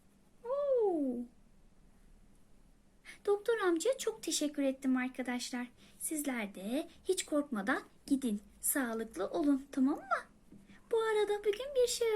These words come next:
öğrendim. Onların haftası varmış. Doktorlar ve hemşireler haftası. Bu hafta ise hemşireler haftasıymış.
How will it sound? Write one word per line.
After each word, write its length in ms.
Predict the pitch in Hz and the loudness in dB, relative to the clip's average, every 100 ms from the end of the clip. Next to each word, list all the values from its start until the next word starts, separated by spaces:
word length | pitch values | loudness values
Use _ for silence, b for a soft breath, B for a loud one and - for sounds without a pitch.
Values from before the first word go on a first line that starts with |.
| 403 | 4
öğrendim. 460 | 370 349 339 330 - B B | 4 4 4 2 -2 B B
Onların 420 | 262 254 262 381 | 4 6 6 2
haftası 640 | 415 320 311 320 311 349 320 | 0 0 0 0 0 2 2
varmış. 560 | 311 285 269 285 - - B B B B B | 2 4 2 0 -6 -18 B B B B B
Doktorlar 720 | 240 226 - 220 208 240 427 | -4 -4 -6 -2 0 2 0
ve 100 | 480 | 0
hemşireler 580 | 415 392 - 359 349 339 | 0 0 0 -2 2 4
haftası. 680 | 320 320 - 311 294 311 302 - - B B 523 | 4 0 -2 -4 -2 -2 -4 -14 -20 B B 0
Bu 60 | 508 | 4
hafta 320 | 427 403 320 | 2 2 0
ise 240 | 294 - 640 B B | 2 4 2 B B
hemşireler 800 | 480 494 - 494 480 466 466 | -4 -2 4 6 6 6 4
haftasıymış. 840 | 440 440 415 - 415 415 415 - | 4 2 2 4 2 2 -2 -4